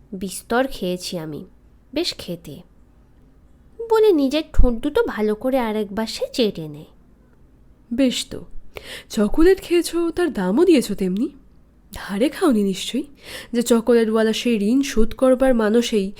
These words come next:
Speaker 2: তুমি প্রাণ বিসর্জন দিতে গেছিলে? তাকে বাঁচিয়ে তুমি তার যে উপকার করেছো, সারা জীবন ধরে সহস্র চকোলেট ধারে খেলেও, অমনি অমনি চাখলেও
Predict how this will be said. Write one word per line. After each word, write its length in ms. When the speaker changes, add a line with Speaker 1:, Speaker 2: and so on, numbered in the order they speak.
Speaker 2:
তুমি 180
প্রাণ 340
বিসর্জন 480
দিতে 220
গেছিলে? 380
তাকে 200
বাঁচিয়ে 380
তুমি 200
তার 160
যে 100
উপকার 460
করেছো, 400
সারা 360
জীবন 320
ধরে 160
সহস্র 540
চকোলেট 560
ধারে 280
খেলেও, 380
অমনি 420
অমনি 360
চাখলেও 600